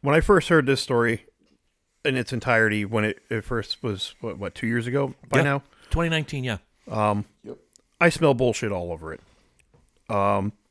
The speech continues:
Speaker 1: there is no way that they're gonna target this kid just because, and the circumstances that led up to his assault, le-, alleged assault,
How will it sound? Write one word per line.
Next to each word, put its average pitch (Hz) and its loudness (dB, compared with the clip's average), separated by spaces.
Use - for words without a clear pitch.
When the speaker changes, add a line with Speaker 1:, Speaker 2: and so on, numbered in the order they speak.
Speaker 1:
there 143 4
is 127 4
no 165 10
way 135 6
that 101 2
they're 113 2
gonna 117 0
target 110 -2
this 107 -6
kid 98 -8
just 110 -6
because, 92 -8
and 95 -4
the 123 0
circumstances 135 0
that 113 -4
led 123 0
up 127 0
to 120 -2
his 113 -4
assault, 117 -4
le-, 117 -2
alleged 110 -4
assault, 107 -6